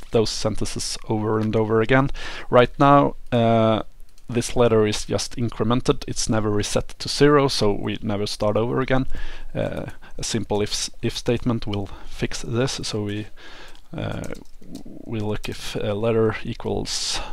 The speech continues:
uh, text, text, text dot length. Uh, if it do, set letter uh, oh, equals zero,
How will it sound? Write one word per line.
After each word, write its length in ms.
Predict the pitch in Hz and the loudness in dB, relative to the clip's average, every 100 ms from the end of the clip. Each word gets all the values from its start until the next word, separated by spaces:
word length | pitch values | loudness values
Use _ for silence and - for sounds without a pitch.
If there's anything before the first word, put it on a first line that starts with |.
| - - - - - - | -8 -12 -16 -14 -14 -10
uh, 120 | - | -10
text, 400 | - - - - - | -8 -8 -10 -10 -6
text, 360 | - - - - - | -4 -4 -8 -10 -8
text 280 | - - - | -6 -4 -6
dot 180 | - - | -8 -4
length. 640 | 123 135 135 139 - - - - - - - - - - - - - - | -2 0 0 -4 -8 -8 -8 -10 -12 -10 -10 -10 -12 -14 -14 -14 -14 -12
Uh, 460 | - 110 107 104 104 - - | -8 -6 -6 -6 -6 -8 -10
if 260 | 113 - - | -10 -10 -12
it 80 | - | -6
do, 400 | - 160 165 165 143 - - - - - - - | 0 4 6 4 0 -8 -12 -12 -14 -16 -16 -14
set 340 | - - - - | -12 -8 -6 -4
letter 540 | 110 104 104 104 104 - - - - - - - - - - - - - | -2 -2 -2 -2 -4 -8 -14 -14 -14 -14 -14 -14 -14 -14 -14 -14 -12 -8
uh, 260 | 110 107 - - | -6 -4 -6 -6
oh, 160 | 135 110 - - - - | -6 -6 -8 -14 -12 -10
equals 440 | - - - - - | -10 -8 -8 -8 -8
zero, 540 | - 117 120 120 120 | -4 0 4 4 2